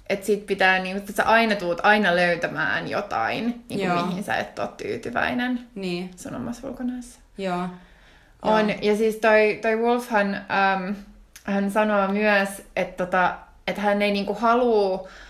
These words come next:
Speaker 1: tavallaan tuoda tällaisia, niinku, erilaisia kauneus, ää, ihanteita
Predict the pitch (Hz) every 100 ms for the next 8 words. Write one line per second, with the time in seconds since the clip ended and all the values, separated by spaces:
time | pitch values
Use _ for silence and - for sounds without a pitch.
0 | - - 202 190 196 196 180 180 180 208
1 | 202 180 180 180 175 175 185 185 175 175
2 | 185 190 190 190 180 180 185 175 170 185
3 | - - - 202 208 196 175 185 - -
4 | - - 185 180 185 - - - - -
5 | - - - - 214 233 233 208 180 -
6 | 180 180 175 175 170